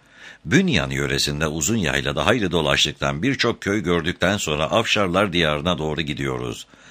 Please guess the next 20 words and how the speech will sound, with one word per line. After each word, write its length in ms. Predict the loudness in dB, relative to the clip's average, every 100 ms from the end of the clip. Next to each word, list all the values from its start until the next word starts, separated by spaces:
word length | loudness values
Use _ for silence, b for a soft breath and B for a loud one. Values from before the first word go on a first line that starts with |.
| B B -2
Sabahtan 600 | 2 4 2 2 0 2
beri 180 | 0 0
yirmiden 520 | 0 0 2 2 0
fazla 360 | 0 0 0
köy 280 | 0 0 0
gördük. 460 | -2 -4 -6 -8 -10 B B B B
Bunlardan 480 | -2 2 4 4 2
yalnız 520 | 4 4 2 0 0
birinde 320 | 0 0 0
okul 340 | 0 -2 -4 -2
vardı. 500 | -2 -2 -4 -6 -6 B B B
Evlerinin 500 | 4 4 4 2 2
sayısı 460 | 0 0 0 0 0
on 220 | 0 0
beşi 240 | 0 0 0
geçmeyen 500 | 0 0 0 0 0
ıssız, 680 | -2 -2 -2 -2 -2 -4
kenarları 580 | -2 -2 0 0 0 -4
sulak, 400 | -4 -2 0 0
çayırlık 520 | 2 2 0 -2 -4